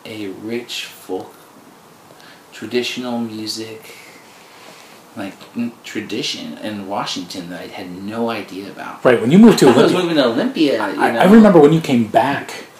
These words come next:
Speaker 2: from being in Olympia, like, the first year or whatever, and you came back for, like, a holiday or something, and I was in town, and it was, like, totally different. You were like, there's, like, country music, like, everywhere.
Speaker 1: Yeah.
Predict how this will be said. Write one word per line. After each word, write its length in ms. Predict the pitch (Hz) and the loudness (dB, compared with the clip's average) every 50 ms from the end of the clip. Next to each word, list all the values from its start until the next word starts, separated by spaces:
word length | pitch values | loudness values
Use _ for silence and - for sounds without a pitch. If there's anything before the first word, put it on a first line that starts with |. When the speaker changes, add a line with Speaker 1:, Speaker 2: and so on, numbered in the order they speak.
| - - _ | -20 -20 _
Speaker 2:
from 200 | - - 135 131 | -4 0 0 2
being 200 | 117 131 135 135 | 4 4 4 4
in 100 | 147 165 | 4 4
Olympia, 320 | 180 180 180 - 208 208 202 | 2 2 2 4 4 6 6
like, 140 | 208 202 - | 4 2 0
the 60 | 208 | -2
first 440 | - - 214 214 - - - - - - - _ _ | 0 2 2 2 2 0 -6 -12 -16 -20 -20 _ _
year 360 | - 196 208 214 220 233 226 226 | 4 6 8 8 8 8 8 8
or 60 | 220 | 6
whatever, 300 | 220 214 214 208 220 220 | 6 6 4 4 4 4
and 80 | 202 | 4
you 60 | 147 127 | 2 0
came 220 | - - 143 139 | 0 0 0 0
back 200 | 123 123 127 123 | 0 -2 -4 -2
for, 80 | - 127 | -2 -2
like, 120 | 117 113 | -2 -2
a 40 | - | -2
holiday 400 | - 120 127 131 135 131 120 117 | -2 0 2 4 4 4 2 2
or 80 | 110 101 | 0 0
something, 300 | - 123 107 - 113 104 | -2 -4 -6 -6 -8 -10
and 100 | 104 104 | -10 -10
I 60 | 104 | -12
was 160 | 104 104 - | -12 -12 -10
in 100 | 107 110 | -10 -10
town, 460 | 107 - 120 117 117 117 110 110 117 - - - - - - - - - - - - - - - - - - | -10 -6 -6 -4 -4 -4 -6 -6 -10 -12 -16 -20 -20 -20 -20 -20 -20 -20 -20 -20 -20 -20 -20 -20 -18 -12 -6
and 100 | 113 113 | -4 -2
it 20 | |
was, 160 | 117 117 - | -2 0 0
like, 200 | 113 104 101 - - - - - - - - _ _ - | -2 -4 -6 -8 -16 -20 -20 -20 -20 -20 -20 _ _ -2
totally 320 | - - 156 135 123 123 113 | 4 6 6 8 8 6 4
different. 280 | 120 120 - - - | 2 0 -2 -4 -6
You 60 | 113 | -2
were 80 | 120 117 | 0 0
like, 220 | 107 110 101 - | 0 0 -2 -6
there's, 180 | - 101 104 - | -8 -10 -10 -8
like, 100 | 113 107 | -10 -8
country 260 | - 131 113 - 113 98 | -6 -6 -6 -6 -8 -10
music, 240 | 98 98 98 95 | -10 -12 -12 -12
like, 200 | 110 107 - - | -12 -12 -10 -10
everywhere. 380 | 120 - - 95 95 92 95 95 | -10 -8 -8 -10 -12 -12 -12 -12
Speaker 1:
Yeah. 260 | 95 98 95 90 - | -12 -12 -12 -14 -14